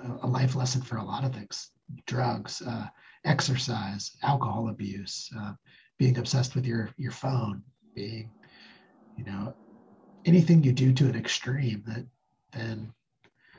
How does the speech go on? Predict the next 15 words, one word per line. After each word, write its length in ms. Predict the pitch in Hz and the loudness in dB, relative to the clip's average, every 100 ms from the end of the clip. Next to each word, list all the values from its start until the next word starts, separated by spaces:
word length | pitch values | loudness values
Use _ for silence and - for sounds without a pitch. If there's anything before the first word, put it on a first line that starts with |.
| _ _ _ | _ _ _
you 80 | 98 | -8
know, 40 | |
is 80 | 101 | -6
detrimental 500 | - 120 131 123 117 | -4 0 0 0 -2
to 160 | 110 113 | -6 -6
other 220 | 113 113 | -4 -4
aspects 420 | 110 107 117 - | -4 -6 -8 -10
of 60 | 120 | -10
your 140 | 117 | -10
life. 480 | 113 110 107 95 - _ _ _ _ _ _ _ _ _ _ - | -8 -8 -8 -12 -20 _ _ _ _ _ _ _ _ _ _ -10
Some, 340 | - 123 - _ _ - | -8 -8 -12 _ _ -10
you 80 | 117 | -10
know, 80 | 104 | -8
something 340 | - 131 131 | -8 -6 -4
I, 240 | 101 113 | -4 -6